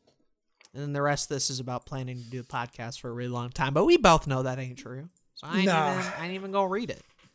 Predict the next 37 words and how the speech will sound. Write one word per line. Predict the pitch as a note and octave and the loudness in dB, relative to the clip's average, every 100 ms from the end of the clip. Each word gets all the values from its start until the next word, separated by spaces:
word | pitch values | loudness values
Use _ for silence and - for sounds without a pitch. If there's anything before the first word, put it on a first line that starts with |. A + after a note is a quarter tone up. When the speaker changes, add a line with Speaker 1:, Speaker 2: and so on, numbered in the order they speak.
| - | -6
Speaker 2:
We | D#3 A3 | 4 6
Speaker 1:
I | G#3+ | 8
Speaker 2:
were | |
Speaker 1:
mean, | E3 | 8
Speaker 2:
the | D3 | 6
Speaker 1:
there's | D3 | 4
Speaker 2:
hacks | C#3+ - | 2 2
the | D#3+ | -4
whole | D#3 D3+ | -2 -2
time. | E3 D3 C3+ - _ _ _ _ _ - - | -2 -6 -8 -16 _ _ _ _ _ -6 -2
Speaker 1:
<laughs> | - - A3+ B3+ - C4 - _ - - | -2 0 0 -2 -4 -8 -8 _ -16 4
Support | - - A#3 B3 | 6 10 12 12
us | A#3 - A#3+ | 10 10 10
with | A#3 - | 10 10
Anchor | G#3 F#3 D#3+ | 8 4 0
if | D#3 D#3 | 2 2
you | D3 | 2
want | D3 D3 - | 0 -2 -8
to, | B2+ - - | -10 -10 -2
but | C#3+ | 0
otherwise, | C#3+ D3 C#3 C#3 D#3 - - - - - D#3+ | 0 -2 -2 -2 -4 -10 -16 -20 -20 -14 -8
we | C#3+ | -4
Gucci. | C#3 C3 - B2+ C#3 _ _ _ _ _ _ _ - _ | -4 -4 -8 -12 -14 _ _ _ _ _ _ _ -20 _
Speaker 2:
Quick | G3+ G3 - | 4 4 4
reminder | F#3+ E3+ D#3+ E3+ E3 D#3+ | 2 4 2 2 2 0
on | C3+ D3 D3 | 0 -2 -4
that | D3 B2 | -6 -8
front | D3 D#3 D3 | -6 -6 -2
that | D#3 F#3 | -2 6
we | G3+ | 10
are | A3+ | 10
ending | G#3+ A3+ B3 | 10 10 10
the | G#3+ | 10
podcast. | F#3+ G#3+ A#3+ E3+ A#2+ C3+ - C#3+ | 10 8 8 2 -6 -8 -10 -4
It | D#3 | 0
is | E3 D#3 - | 0 0 2
over | F3+ F3+ G3 G3+ G3+ | 4 6 8 8 8